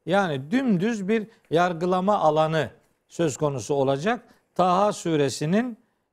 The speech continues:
işte, e, kaçıncı ayetleri? Yüz beş, yüz altı, yüz yedinci ayetleri, yüz sekizinci ayetleri. Taha suresi. Bu arada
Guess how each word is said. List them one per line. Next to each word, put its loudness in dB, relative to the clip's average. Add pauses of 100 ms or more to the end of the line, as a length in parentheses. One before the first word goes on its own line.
işte, 0 (140)
e, 0
kaçıncı -4
ayetleri? -2
Yüz -4
beş, -2 (420)
yüz 0
altı, 0
yüz 0
yedinci 0
ayetleri, 0
yüz -4
sekizinci -4
ayetleri. -6
Taha -2
suresi. -12 (800)
Bu 2
arada 2